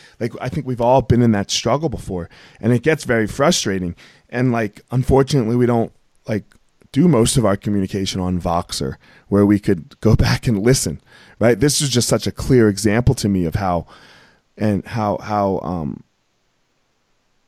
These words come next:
how our emotions and things can just, like, fuck what we think sometimes.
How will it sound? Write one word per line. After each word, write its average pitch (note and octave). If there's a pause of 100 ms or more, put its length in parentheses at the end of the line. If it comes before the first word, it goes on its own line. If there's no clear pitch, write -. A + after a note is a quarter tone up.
(120)
how A#2
our A2
emotions G2+
and E2+
things F#2
can F2+
just, -
like, D#2
fuck -
what F#2+
we F2+
think -
sometimes. -